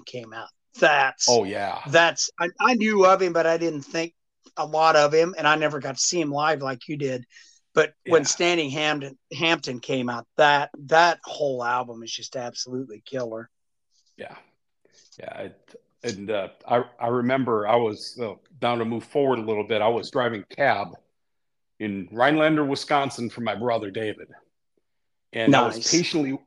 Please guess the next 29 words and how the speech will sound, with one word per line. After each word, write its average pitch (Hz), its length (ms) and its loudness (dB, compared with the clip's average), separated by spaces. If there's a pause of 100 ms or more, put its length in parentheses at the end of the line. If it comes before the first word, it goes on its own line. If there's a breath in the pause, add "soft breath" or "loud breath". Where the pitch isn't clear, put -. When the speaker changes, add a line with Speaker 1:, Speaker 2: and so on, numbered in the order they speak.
(280)
Speaker 2:
patiently 170 540 0
waiting 120 580 0 (480)
for 127 120 -2
W 123 440 -2
I 120 180 2
F 120 200 0
C 107 520 -2
out 104 140 0
of 120 100 0
Wausau 117 640 0
to 123 100 -12
play 117 400 0
the 104 100 -6
new 127 200 0
Van 113 200 -2
Halen 110 380 -4
song. - 420 -14 (1040)
Speaker 1:
Right. 139 220 6
Speaker 2:
And - 80 0
it 120 100 0
was, 113 460 -4 (200)
it 127 80 2
was 120 220 0
Why 123 140 4
Can't 110 240 -6
This 101 160 -8
Be 98 160 -12
Love? 87 400 -6 (1300)
Speaker 1:
Oh, 190 160 6